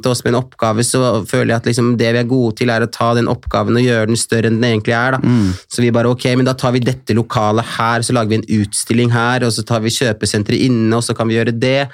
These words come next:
Speaker 1: Så vi var, var liksom prøvet å jobbe liksom proaktivt for å få det litt større enn det de egentlig tenkte.
Speaker 2: Mm.
Speaker 1: Eh, og så måtte vi liksom til slutt liksom på liksom sjefsnivå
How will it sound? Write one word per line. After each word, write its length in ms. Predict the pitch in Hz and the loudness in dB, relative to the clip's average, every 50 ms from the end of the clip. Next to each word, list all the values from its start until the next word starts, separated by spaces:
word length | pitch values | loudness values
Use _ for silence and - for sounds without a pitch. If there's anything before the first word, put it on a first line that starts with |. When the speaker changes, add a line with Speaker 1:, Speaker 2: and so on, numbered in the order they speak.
| - - - - - - - - | -14 -16 -16 -14 -16 -16 -12 -4
Speaker 1:
Så 120 | - 127 127 | -2 0 2
vi 120 | 131 127 123 | 2 2 2
var, 200 | 127 95 55 - - - | 2 0 -2 -4 -6 -2
var 320 | 117 127 127 127 135 139 143 139 | 0 0 2 2 2 2 0 0
liksom 240 | 123 135 127 127 123 123 123 - - - - 87 - - _ _ _ - - | 0 2 2 2 2 0 -2 -4 -10 -16 -16 -16 -16 -18 _ _ _ -4 0
prøvet 420 | - 147 143 131 123 113 117 - | 2 2 4 2 2 0 0 0
å 60 | 135 131 | 0 2
jobbe 240 | 131 123 117 120 123 | 2 2 2 2 2
liksom 220 | 123 - 120 117 | 2 0 0 0
proaktivt 460 | 104 - 117 113 107 104 - 113 110 - | 0 2 2 2 0 0 -2 -2 0 0
for 80 | 117 | -2
å 40 | 113 | -2
få 140 | - - 110 110 | 0 0 0 2
det 80 | 107 113 | 2 2
litt 160 | 117 120 117 | 2 0 0
større 320 | - - - 107 104 101 107 | -4 -4 -2 0 2 2 2
enn 100 | 110 113 | 2 2
det 80 | 113 110 | 2 2
de 80 | 107 117 104 | 2 2 2
egentlig 240 | 113 110 104 - 113 | 2 0 0 -2 -2
tenkte. 460 | - 135 120 110 101 - - - 131 165 185 180 - | -2 0 -2 -2 -4 -6 -4 -2 0 0 0 0 0
Speaker 2:
Mm. 160 | 127 123 110 92 85 82 - - | 0 2 2 0 -2 -6 -6 -4
Speaker 1:
Eh, 300 | - 123 123 120 123 120 120 123 | -2 0 2 2 2 2 2 0
og 20 | 123 | 0
så 100 | - 147 151 | 2 2 2
måtte 300 | 147 139 - - - 113 | 2 0 -2 -2 0 0
vi 60 | 113 117 123 | 2 2 2
liksom 180 | 123 120 113 107 | 2 0 -2 0
til 100 | - 117 | -2 -2
slutt 320 | 110 - - 113 110 - - - | -2 0 0 -2 -2 -2 -4 -2
liksom 380 | 120 117 - - 110 110 113 113 110 113 113 113 113 - - - _ _ _ - | -2 0 0 0 0 2 2 2 2 2 2 2 0 -2 -4 -12 _ _ _ -2
på 160 | - 117 110 110 110 113 113 | 0 2 4 4 4 2 2
liksom 320 | 113 113 - 113 110 113 110 | 0 0 0 0 0 0 0
sjefsnivå 600 | 104 - - 104 98 - - - 104 104 107 107 | 0 -2 -2 -2 -2 -2 -2 0 0 2 2 2